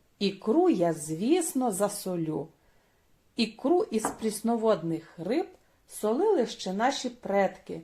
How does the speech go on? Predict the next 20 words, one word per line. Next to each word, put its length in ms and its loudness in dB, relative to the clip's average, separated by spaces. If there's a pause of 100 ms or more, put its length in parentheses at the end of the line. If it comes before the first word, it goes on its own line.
(360)
Зокрема, 640 0
козаки 840 0 (160)
теж 420 -2
солили 520 -2 (420)
і 100 0
називали 800 2 (300)
кав'яр. 760 2 (580)
Як 320 0
засолити, 800 -4
у 80 -2
мене 260 0
теж 420 -2
є 120 2
відео. 500 -6 (1120)
Отож, 680 2
надіюсь, 800 -2 (200)
що 320 -2
я 280 2
вас 460 2
змотивувала 960 -2